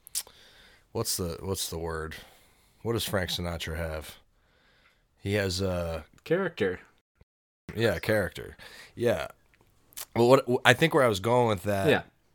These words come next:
Speaker 1: was, um, you know, like, Warren Zevon, like, on the surface, if you're just, like, if you just throw it on, most people don't, like, listen to what the words are when you just throw
Speaker 2: Mm-hmm.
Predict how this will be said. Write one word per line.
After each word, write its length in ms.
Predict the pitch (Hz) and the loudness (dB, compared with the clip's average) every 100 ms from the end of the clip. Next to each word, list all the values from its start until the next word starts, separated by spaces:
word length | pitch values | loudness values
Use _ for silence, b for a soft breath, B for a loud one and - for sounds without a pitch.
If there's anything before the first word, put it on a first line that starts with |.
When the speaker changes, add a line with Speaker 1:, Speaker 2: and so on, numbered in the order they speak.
| - | -2
Speaker 1:
was, 340 | 104 101 92 | 2 4 4
um, 460 | 101 95 90 82 73 _ _ b b b b b b b b b b b | 2 2 -2 -4 -12 _ _ b b b b b b b b b b b
you 120 | 170 | 2
know, 200 | 175 143 | 6 6
like, 260 | 123 117 - | 6 4 2
Warren 320 | 104 127 139 | 0 2 4
Zevon, 560 | 110 127 127 120 113 113 - - _ _ | 4 2 4 4 2 -2 -8 -20 _ _
like, 360 | 117 117 - - _ - | 0 0 0 -10 _ 2
on 200 | 123 127 | 4 6
the 80 | 117 | 4
surface, 800 | - 160 175 127 120 127 - - _ _ _ _ | 4 4 4 4 2 4 0 -2 _ _ _ _
if 160 | 113 107 | -4 0
you're 100 | 127 | 0
just, 220 | 123 113 | 2 2
like, 340 | 127 113 - - | 4 2 0 -14
if 160 | - 107 | -10 -4
you 60 | 135 | -2
just 260 | 131 - | 0 0
throw 260 | 120 135 123 | 4 6 6
it 80 | 110 | 6
on, 220 | 127 120 | 2 2
most 220 | 123 190 - | 2 2 2
people 180 | 170 127 | 0 6
don't, 260 | 117 113 | 6 6
like, 240 | 107 95 - | 4 2 0
listen 360 | 101 98 101 | 0 2 0
to 60 | 90 | -2
what 180 | 90 - | -4 -6
the 80 | 82 | -6
words 340 | 80 78 76 | -6 -8 -8
are 200 | 64 57 | -8 -8
when 120 | 82 | -8
you 100 | 82 | -10
just 220 | 82 80 - | -6 -6 -2
throw 160 | |
Speaker 2:
Mm-hmm. 60 | 85 | -2